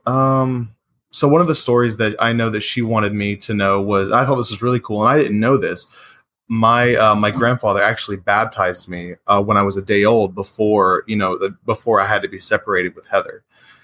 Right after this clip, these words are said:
And I thought that was really cool. And that, that's all, that's another thing that I hold super close, because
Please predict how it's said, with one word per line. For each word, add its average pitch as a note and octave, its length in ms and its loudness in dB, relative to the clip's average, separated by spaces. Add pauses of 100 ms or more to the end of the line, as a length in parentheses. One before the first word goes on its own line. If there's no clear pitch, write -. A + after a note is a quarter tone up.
(140)
And G#2 280 0
I A#2 180 0
thought B2 220 -2
that A2 120 0
was G2+ 160 -4
really G2+ 340 0
cool. F#2 280 -4
And G2 100 0
that, G#2 160 2
that's A2 220 0
all, F#2+ 160 2
that's A#2 220 0
another G#2+ 160 4
thing F#2 160 -10
that F#2 100 -4
I F2+ 60 -2
hold G2 180 -8
super F#2+ 240 -14
close, F#2+ 320 -2
because G#2 260 -8